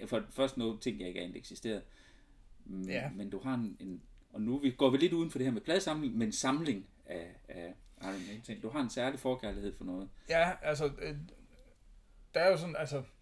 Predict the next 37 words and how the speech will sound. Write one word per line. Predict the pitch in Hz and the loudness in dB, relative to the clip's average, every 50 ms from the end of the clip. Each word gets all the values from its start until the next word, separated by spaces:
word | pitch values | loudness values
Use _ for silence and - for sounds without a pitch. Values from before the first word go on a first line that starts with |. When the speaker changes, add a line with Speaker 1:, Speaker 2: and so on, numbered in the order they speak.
| - - - - | -20 -20 -8 -4
Speaker 2:
Iron | 147 151 147 | 0 0 2
Maiden | 151 160 180 190 180 | 4 4 4 4 4
er | 151 139 | 6 6
jo | 131 | 6
et | 127 131 - 135 139 | 4 0 -4 -6 -6
vildt | 175 185 - - | -6 -2 0 2
band | 139 139 143 147 - - | 2 2 2 -2 -6 -8
at, | 123 - - - | -8 -10 -10 -10
at | - - | -10 -4
samle | - 135 123 151 170 156 | 0 2 2 2 2 0
på, | - - 123 107 - - | -2 -2 -4 -4 -4 -6
hvis | 120 - - | -10 -10 -10
man | 120 110 107 | -10 -10 -10
skal, | - - 120 110 107 101 101 104 - - | -8 -8 -6 -6 -6 -6 -8 -10 -10 -10
øh, | 62 - - - - - | -10 -10 -10 -10 -12 -12
altså, | 117 117 113 104 - - - - - - - | -8 -8 -8 -8 -10 -12 -20 -20 -18 -8 -4
der, | 127 123 120 117 | -4 -2 -2 -2
der | - 131 | 0 2
er | 135 | 2
jo | 135 135 135 123 120 - - - - - - - - - - - | 2 2 0 -2 -6 -8 -12 -16 -18 -18 -18 -20 -20 -12 -8 -6
tusindvis | - - 220 202 - - - 131 107 110 104 - - - - - - - - - - | -4 -2 -4 -4 -6 -8 -8 -8 -8 -10 -10 -10 -10 -12 -12 -14 -16 -18 -18 -16 -14
af | 113 | -10
plader. | - - 113 127 | -8 -8 -6 -2
De | - 143 | 2 6
har | 135 170 170 165 | 6 6 6 6
jo, | 151 | 4
de | 147 | 4
har | 156 170 | 4 6
jo | 175 | 6
en | 170 | 6
lang | 180 196 180 139 | 6 4 4 0
diskografi, | 170 147 - - 139 - 165 - 190 185 - - | -4 -4 -4 -2 0 0 0 0 -2 -4 -4 -4
for | - 139 | -6 -6
det | 202 - | -4 -2
første, | - - - - - - - - - - - - - | 0 0 0 -2 -4 -8 -12 -12 -16 -20 -18 -10 -6
øh, | - 131 123 117 107 110 - - | -4 -4 -4 -4 -4 -6 -8 -8
øh, | - 120 110 | -8 -8 -8